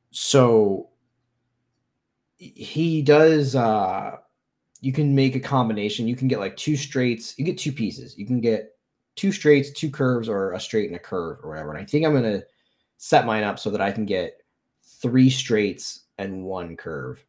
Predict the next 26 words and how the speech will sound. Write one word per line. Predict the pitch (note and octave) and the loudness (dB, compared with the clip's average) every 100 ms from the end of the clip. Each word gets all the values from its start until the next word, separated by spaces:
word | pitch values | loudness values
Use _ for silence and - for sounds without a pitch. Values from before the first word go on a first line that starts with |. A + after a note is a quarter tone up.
| _ _ | _ _
Um, | - D#2+ | -20 -18
'cause | - | 0
I | F3 | 0
don't | F#3+ | 2
really | E3 E3 | 4 4
know | C#3+ C#3 | 4 4
if | C#3 | 4
I | |
would | B2+ | 4
ever | A#2+ A#2+ | 2 0
need | G#2 A2 | 0 2
a | D3 | 2
curve, | C#3+ D#3+ D#3+ D#3 - | 2 -4 -4 -8 -6
to | |
be | D3+ D3 | -4 -4
honest | D3 D3+ | -4 -4
with | D3+ D#3 | -6 -8
you, | F3 D#3 | -12 -4
but, | G#2+ E2+ - _ _ _ _ _ _ | -4 -4 -8 _ _ _ _ _ _
uh, | G2 F#2 D#2 C2 - _ _ _ _ _ _ _ _ _ _ _ _ - | -4 -2 -2 -6 -10 _ _ _ _ _ _ _ _ _ _ _ _ -20
yeah, | - B2+ G#2 | 2 4 4
I | F#2+ B2+ | 2 2
would | A#2+ | 2
definitely | G#2 G2 A2 F2 | -2 -6 -6 -8
like | D#2+ E2 - | -8 -8 -10
to, | - C#2+ C#2+ | -12 -10 -12